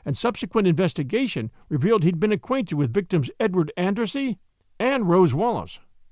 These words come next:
His confession turned out to be a bewildering blend of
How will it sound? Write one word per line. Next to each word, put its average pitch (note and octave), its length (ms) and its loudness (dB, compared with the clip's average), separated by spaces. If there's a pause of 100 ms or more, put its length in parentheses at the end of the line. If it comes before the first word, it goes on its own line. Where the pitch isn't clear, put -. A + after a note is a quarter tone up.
(1040)
His G#3+ 220 4
confession D3 680 0 (380)
turned G3 220 4
out F#3+ 140 2
to D#3 60 -4
be D#3 140 4
a C#3 60 2
bewildering G#3+ 720 2
blend G3 300 2
of D3+ 120 -2